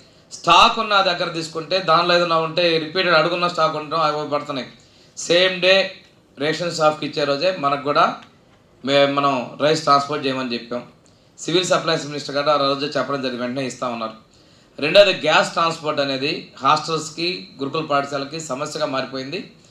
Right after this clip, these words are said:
మేము సపరేట్గా ట్రాన్స్‌పోర్ట్ ఛార్జెస్ పే చేయాల్సి వస్తుంది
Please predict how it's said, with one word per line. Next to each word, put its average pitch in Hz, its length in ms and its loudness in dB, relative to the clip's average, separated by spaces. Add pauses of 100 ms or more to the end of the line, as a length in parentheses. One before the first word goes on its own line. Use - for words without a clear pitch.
(400)
మేము 190 260 4
సపరేట్గా 185 500 4
ట్రాన్స్‌పోర్ట్ 175 500 2
ఛార్జెస్ 156 340 2
పే 156 100 -2
చేయాల్సి 143 380 2
వస్తుంది 135 360 -6